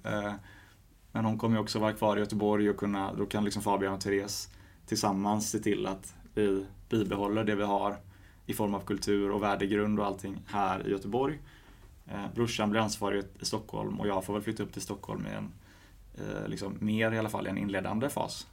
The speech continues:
eh, för att också vara där och så att vi ser till att, ja, men att det blir på det sättet som vi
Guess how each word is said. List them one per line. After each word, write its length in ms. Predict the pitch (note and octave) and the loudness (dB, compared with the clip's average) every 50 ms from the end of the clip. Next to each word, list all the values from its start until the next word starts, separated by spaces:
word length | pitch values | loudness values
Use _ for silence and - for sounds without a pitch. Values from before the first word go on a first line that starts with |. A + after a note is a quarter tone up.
| - - - | -18 -12 -10
eh, 80 | A2 A2 | -8 -6
för 120 | - A2 | -4 -2
att 80 | G#2 G#2+ | -2 -2
också 380 | G#2 G2+ - - - A#2 B2 A#2+ | -2 -2 -2 -2 0 0 0 2
vara 140 | A#2+ B2 | 2 2
där 320 | A2+ G#2+ G2 F#2+ F#2 F#2 F#2+ | 4 4 2 2 2 0 -2
och 320 | - - G2 G2 G2 F#2+ F#2+ F#2 | -2 0 0 0 0 0 -4 -6
så 140 | - - G#2 | -4 -4 -4
att 80 | F#2+ | 2
vi 160 | G2+ G#2 G2 | 4 4 4
ser 160 | F#2+ - G#2+ G2+ | 4 2 -2 0
till 220 | G2+ G2+ F#2+ F#2+ | 0 0 2 2
att, 260 | F#2 F#2 F#2 - - - - - - - - - - - - - - - - - - - - - _ - - - - - - - - - - - - - - - - - | -2 -2 -4 -10 -16 -20 -20 -20 -20 -20 -20 -20 -20 -20 -20 -20 -20 -20 -20 -20 -20 -20 -20 -20 _ -20 -20 -20 -20 -20 -20 -20 -20 -20 -20 -20 -20 -20 -20 -20 -6 -2
ja, 60 | A#2 | 0
men 120 | A2+ A2 | 2 2
att 80 | G#2 G#2+ | 2 2
det 60 | A2+ | 2
blir 200 | F#2+ G#2+ G#2 G2+ | 4 6 4 4
på 100 | G2 G#2 | 4 2
det 140 | F#2+ G2 F#2+ | 0 2 0
sättet 720 | - - - - - G#2 - - - - - G#2 G2 - | 0 -2 -2 -2 -2 -2 -4 -6 -12 -6 -4 -4 -4 -2
som 160 | - G#2+ G2+ | -2 -2 0
vi 280 | G2 G2 F#2+ F#2+ F#2 | 2 0 0 0 -2